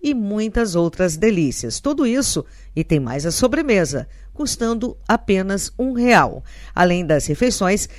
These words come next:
também será realizado o projeto Natal das Crianças, coordenado pela equipe das sedes, que entrega brinquedos todos os anos no mês de dezembro para crianças carentes que almoçam e jantam nos restaurantes populares.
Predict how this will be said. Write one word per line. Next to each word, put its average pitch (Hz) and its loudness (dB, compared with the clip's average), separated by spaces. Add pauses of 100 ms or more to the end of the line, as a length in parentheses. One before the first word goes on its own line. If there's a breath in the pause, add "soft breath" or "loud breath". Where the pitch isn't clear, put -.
(200 loud breath)
também 196 4
será 170 0
realizado 165 0
o 165 -2
projeto 160 0
Natal 160 -2
das 170 -2
Crianças, 170 -4 (240 loud breath)
coordenado 247 0
pela 220 0
equipe 240 -4
das 240 -2
sedes, 139 0 (280 loud breath)
que 254 -2
entrega 165 2
brinquedos 185 -4
todos 226 -2
os 160 -4
anos 175 -4
no 214 -6
mês 147 -2
de 147 -6
dezembro 175 -2 (260 loud breath)
para 277 0
crianças 240 -4
carentes 190 -4
que - -6
almoçam 214 -2
e 311 -4
jantam 208 -4
nos 220 -8
restaurantes 175 -6
populares. 156 -2